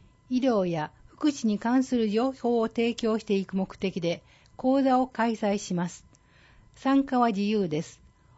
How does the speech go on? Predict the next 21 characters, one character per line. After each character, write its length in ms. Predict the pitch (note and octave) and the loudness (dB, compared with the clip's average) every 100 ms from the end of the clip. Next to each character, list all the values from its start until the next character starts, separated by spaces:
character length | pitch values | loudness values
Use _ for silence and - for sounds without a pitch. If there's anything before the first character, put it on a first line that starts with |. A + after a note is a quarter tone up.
| _ | _
お 100 | G#3+ | -8
気 200 | - C#4 | 0 2
軽 220 | C#4 B3 | 4 2
に 140 | A3+ | 0
お 100 | G#3 G3 | 0 -2
越 100 | G#3+ | -2
し 80 | - | -4
く 80 | G3 | -4
だ 160 | G3 | -4
さ 180 | - F#3 | -4 -6
い。 160 | D#3+ - _ _ _ _ _ - _ | -6 -8 _ _ _ _ _ -20 _
日 300 | C4+ C4 G#3 | 0 2 -4
時、 240 | D#3+ D3 - _ - - | -4 -8 -10 _ -20 -20
十 180 | - B3+ | 0 4
二 160 | C4+ C4 | 6 4
月 260 | C4+ C4+ | 2 0
六 120 | A#3 A#3+ | 0 0
日 240 | G#3+ G#3+ | 0 -4
金 280 | - A#3 A3+ | 0 2 4
曜 280 | G#3 F3+ D3 | 2 0 -2
日、 160 | C3+ | -8